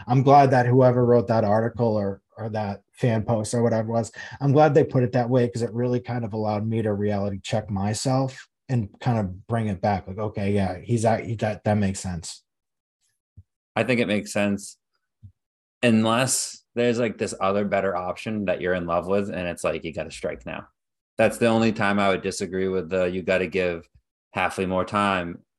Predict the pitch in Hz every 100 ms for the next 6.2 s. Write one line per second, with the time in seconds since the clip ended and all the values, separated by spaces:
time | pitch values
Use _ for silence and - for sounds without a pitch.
0 | _ _ _ _ _ _ _ _ _ _
1 | 110 127 - 107 123 117 110 101 101 95
2 | 92 95 90 92 92 85 87 107 110 113
3 | 101 104 98 95 76 92 90 87 95 87
4 | 85 85 87 82 92 85 82 82 78 90
5 | 87 85 87 87 80 82 80 92 85 82
6 | 82 78